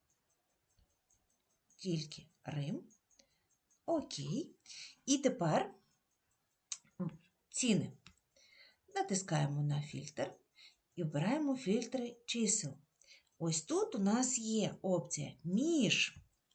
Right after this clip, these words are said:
Пишемо більше або дорівнює двісті,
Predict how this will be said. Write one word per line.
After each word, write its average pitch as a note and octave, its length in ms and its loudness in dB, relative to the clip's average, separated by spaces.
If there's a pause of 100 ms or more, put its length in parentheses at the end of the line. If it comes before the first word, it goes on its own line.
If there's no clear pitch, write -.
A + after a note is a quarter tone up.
(1700)
Пишемо F#3 600 2
більше B3 600 2
або C4+ 300 4
дорівнює F3 600 2
двісті, D3+ 680 -6